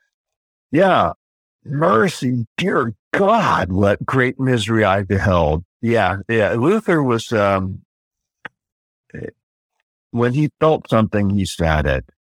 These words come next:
And, uh, a-, and so I think you're correct. I think we came back, uh, really, um, shell-shocked, if you will. Um,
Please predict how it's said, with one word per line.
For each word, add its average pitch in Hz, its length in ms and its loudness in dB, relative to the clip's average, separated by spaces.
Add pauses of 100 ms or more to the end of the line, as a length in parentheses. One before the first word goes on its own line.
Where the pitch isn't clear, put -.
(480)
And, 90 280 -2
uh, 85 120 -4 (100)
a-, - 540 -8
and 98 160 -6
so 117 140 0
I 127 160 2
think 175 240 -6
you're 190 100 -6
correct. 214 460 -2 (220)
I 104 140 0
think 135 320 -4
we 123 120 -2
came 131 320 0
back, 104 340 0 (420)
uh, 85 320 -2
really, 139 460 -2 (1080)
um, 87 400 -4 (1160)
shell-shocked, - 800 -4 (540)
if 92 180 -6
you 85 100 -2
will. 78 400 -4 (1120)
Um, 156 380 -8